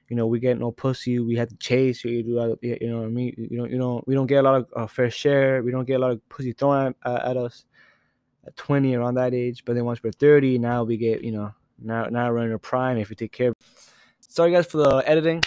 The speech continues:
Uh, you know, I got interrupted, so I don't want you guys to hear that noise in the background. Um, anyways, I'm, um,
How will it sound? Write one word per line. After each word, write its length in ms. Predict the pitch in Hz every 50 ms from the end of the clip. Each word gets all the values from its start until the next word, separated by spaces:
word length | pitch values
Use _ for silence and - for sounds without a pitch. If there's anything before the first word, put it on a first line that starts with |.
| - -
Uh, 380 | 127 131 131 127 127 123 123 123
you 60 | 127
know, 180 | 127 127 127 123 - _ _ - -
I 80 | 131 127
got 140 | 120 135 131
interrupted, 600 | 131 - - - 135 139 139 135 - - 139 131
so 100 | - 123
I 20 | 123
don't 100 | 123 127
want 120 | 127 120 -
you 80 | 123
guys 80 | 120 113
to 80 | - -
hear 140 | 131 120
that 80 | 110 101
noise 280 | 104 110 123 135 131 123
in 60 | 123
the 60 | 113
background. 480 | 127 127 127 - - 131 127 127 127 - - - - - - - - - _ _ _ _ _ -
Um, 640 | 123 120 120 120 123 120 120 120 120 117 117 117 -
anyways, 640 | 151 156 156 147 139 135 135 131 135 131 131 - - _ _ - - _ _ _ _ _ _ _ _ _ _ _ _ _ _ - - _ _ _ _ _ _ _ _ _ _ _ _ -
I'm, 180 | - 139 139 139
um, 840 | 139 139 139 135 135 131 131 127 127 123 123 120 120 117 - -